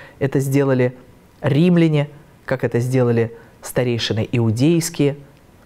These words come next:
О том, как они двигались, мы это можем увидеть чуть позже, и, а, конечно, этого коснёмся. Но сейчас я хочу, чтобы мы увидели вот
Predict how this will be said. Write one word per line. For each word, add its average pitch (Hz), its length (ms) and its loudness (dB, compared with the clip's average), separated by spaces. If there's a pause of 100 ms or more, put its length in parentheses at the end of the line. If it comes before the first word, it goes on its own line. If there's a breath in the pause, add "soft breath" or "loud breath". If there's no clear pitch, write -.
(120)
О 165 120 -4
том, 220 160 0
как 214 180 -2
они 185 220 0
двигались, 165 420 0
мы 170 140 4
это 165 240 -2
можем 151 260 0
увидеть 139 400 0 (260 loud breath)
чуть 143 300 -2
позже, 170 300 0
и, 151 160 0
а, 139 240 -2
конечно, 156 440 -2
этого 139 300 0
коснёмся. 135 540 -2 (280 loud breath)
Но 160 60 0
сейчас 185 380 0
я 185 40 0
хочу, 175 240 0
чтобы 175 240 0
мы 175 140 2
увидели 165 600 2 (340 loud breath)
вот 151 240 -2